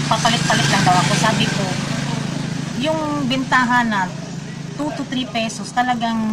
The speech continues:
malaki na yan kung nagtindahan ka. Pero kung personal, okay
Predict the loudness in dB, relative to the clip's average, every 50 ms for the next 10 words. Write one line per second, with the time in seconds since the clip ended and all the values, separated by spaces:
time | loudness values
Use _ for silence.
0 | -2 -2 0 0 0 0 0 -2 -2 -4 -6 -4 -4 -4 -4 -4 -4 -4 -2 -2
1 | -2 -2 -4 -4 -4 -4 -4 -4 -4 -6 -6 -6 -4 -2 -2 -2 -4 -4 -4 -4
2 | -2 0 0 0 0 -2 -2 0 0 0 0 0 0 0 2 2 2 0 0 -2
3 | -2 -2 -2 -2 -2 0 0 0 0 0 2 2 4 4 6